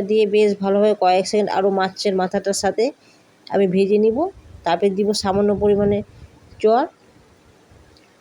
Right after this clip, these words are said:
জল দিয়ে খুন্তি দিয়ে একেবারে ভেঙে, মানে মাছের মাথাগুলো যেন একবার মাখা মাখা হয়ে যায় কচুর সাথে, যেন দলা না থাকে। খুব ভালোভাবে ভেঙে নিয়ে কয়েক সেকেন্ড বেশ ভালোভাবে নাড়াচাড়া করে জলটা যেন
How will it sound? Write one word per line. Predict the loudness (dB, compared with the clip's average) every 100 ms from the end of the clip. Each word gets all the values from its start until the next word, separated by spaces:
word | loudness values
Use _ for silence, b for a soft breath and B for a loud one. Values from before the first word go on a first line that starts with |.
| _
জল | 0 2 2 0
দিয়ে | -4 -4 b b _ _ _ _ _
খুন্তি | -4 -4 0 -2
দিয়ে | 0 2 2
একেবারে | 0 0 0 0 -2 -2
ভেঙে, | -2 0 -2 -6 _ _ -10
মানে | -4 -2 0
মাছের | -2 -2
মাথাগুলো | -4 -2 -2 0 0
যেন | 0 0
একবার | 0 -2
মাখা | -4 -4
মাখা | -4 -4
হয়ে | 0 0 2
যায় | 0 0
কচুর | -2 -2 -2
সাথে, | -4 -2 -6 -6 _
যেন | -8 -2 0
দলা | 0 0
না | -2 -4
থাকে। | -6 -6 -6 -4
খুব | -4 -2
ভালোভাবে | 0 2 2 0
ভেঙে | 0 0
নিয়ে | 2 0 -2 B B B _ _
কয়েক | 0 0 0
সেকেন্ড | -2 0 2
বেশ | 2 0 -6
ভালোভাবে | -6 0 2 2
নাড়াচাড়া | 2 0 0 -2
করে | 0 2
জলটা | 2 2 2
যেন | 0